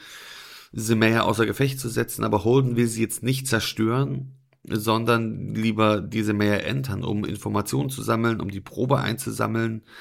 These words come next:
und so weiter und so fort. <clears throat> Und, ähm, man entscheidet jetzt erstmal Drohnen reinzuschicken, allerdings wird das relativ schnell obsolet, weil die Semaya einfach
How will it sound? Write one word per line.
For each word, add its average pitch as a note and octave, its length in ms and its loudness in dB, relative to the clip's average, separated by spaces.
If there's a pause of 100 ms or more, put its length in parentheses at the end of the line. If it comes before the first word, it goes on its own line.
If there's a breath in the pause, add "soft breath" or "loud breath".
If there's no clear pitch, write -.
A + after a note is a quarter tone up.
(920 loud breath)
und A2+ 240 2
so G#2 140 2
weiter G2 300 0
und - 120 -8
so G2+ 100 -4
fort. A2+ 460 -4 (320)
<clears throat> - 320 -10
Und, A2+ 320 -4 (580)
ähm, G#2 500 0
man G#2+ 240 2
entscheidet G#2 480 -2
jetzt G#2 140 -2
erstmal G2 360 -2
Drohnen B2 400 2
reinzuschicken, A2+ 680 -2
allerdings G#2 460 0
wird G#2+ 140 -4
das - 200 -4
relativ A#2 300 0
schnell A2 180 -4
obsolet, G#2 680 -2
weil A2 300 2
die G#2 280 0
Semaya G2+ 680 0
einfach F#2+ 380 -6